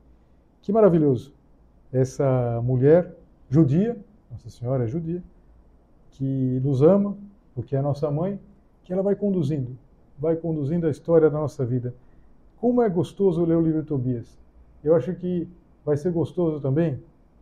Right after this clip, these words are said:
com a graça de Deus que não vai faltar, com a ajuda de Nossa Senhora, quando a gente puder,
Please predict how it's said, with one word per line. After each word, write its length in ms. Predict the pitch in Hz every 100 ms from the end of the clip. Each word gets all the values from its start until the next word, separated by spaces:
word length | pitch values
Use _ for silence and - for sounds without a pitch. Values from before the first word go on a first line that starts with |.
| _ -
com 80 |
a 40 | 120
graça 360 | 135 151 151
de 120 | 120 117
Deus 260 | 143 143
que 100 | 147
não 60 | 120
vai 140 | 131
faltar, 460 | 127 117 - 143 143
com 100 | 120
a 20 |
ajuda 260 | 113 156 143
de 80 | 135
Nossa 220 | 139 135
Senhora, 440 | - 131 151 127 - - _ _ _ _
quando 240 | - 143 147
a 60 |
gente 300 | 131 151 147
puder, 520 | 143 139 135 147 143